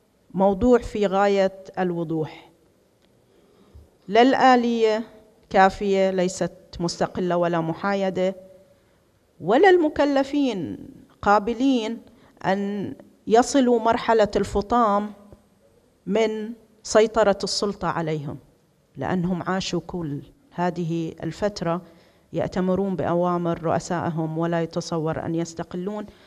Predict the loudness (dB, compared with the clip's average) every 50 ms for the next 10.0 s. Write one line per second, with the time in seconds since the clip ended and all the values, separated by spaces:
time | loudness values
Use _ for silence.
0 | _ -20 _ _ 0 2 2 4 6 4 4 6 6 2 2 2 -2 -2 0 0
1 | 0 0 0 -4 -4 -4 -4 -4 -4 -6 -6 -8 -6 -4 -4 -2 -2 -2 -4 -2
2 | -2 -2 -2 -2 -4 -2 -2 -2 -4 -4 -4 -8 -8 -8 -8 -14 -18 -20 _ _
3 | _ -10 -6 -4 -2 -2 -2 -2 -4 -6 -6 -4 -4 -4 -4 -4 -4 -4 -6 -6
4 | -6 -8 -8 -6 -4 -4 -4 -2 -2 -2 -2 -2 -4 -4 -8 -8 -10 -10 -8 -6
5 | -6 -4 -4 -2 -4 -4 -2 -4 -4 -4 -4 -6 -6 -10 -12 -14 _ -20 _ _
6 | _ _ _ _ _ _ _ _ _ _ -20 _ _ _ _ _ _ _ _ _
7 | _ _ _ _ _ _ 0 0 0 2 2 0 2 4 4 6 6 6 4 2
8 | 0 2 2 0 0 2 2 2 2 2 0 -2 -2 -2 -4 -6 -6 -8 -8 -8
9 | -10 -8 -6 -4 -4 -2 -4 -4 -2 -2 -2 -2 -2 -4 -6 -6 -8 -6 -4 -4
10 | -6